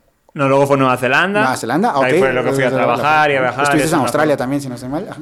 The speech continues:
Speaker 1: Sí, pero eso ya luego, más tarde, en
Speaker 2: Ok.
Speaker 1: bicicleta. O sea, eso fue en Nueva Zelanda. Y luego ya decidí,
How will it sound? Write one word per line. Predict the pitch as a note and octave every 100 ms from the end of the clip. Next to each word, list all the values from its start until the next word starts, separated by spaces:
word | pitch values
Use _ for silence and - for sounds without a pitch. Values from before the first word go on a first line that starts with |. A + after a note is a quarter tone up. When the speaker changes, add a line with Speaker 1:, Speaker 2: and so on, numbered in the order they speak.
| -
Speaker 1:
Sí, | - C#3
pero | A#2+ B2+
eso | C3
ya | B2+
luego, | B2+ C3 A#2
más | A#2
tarde, | B2+ C#3
en | B2
Speaker 2:
Ok. |
Speaker 1:
bicicleta. | A2+ B2+ C#3+ A#2 F#2+ -
O |
sea, | B2+
eso | A#2+ A#2
fue | B2
en |
Nueva | A#2+ A#2
Zelanda. | B2 C#3 E3+ F3 E3+ E3 C3+ - _ _ _ _ _
Y | A#2+
luego | A2 B2+ B2+
ya | B2+ C3
decidí, | C3 B2+ C3 D3 D3 C3+ B2+ A2+ G#2+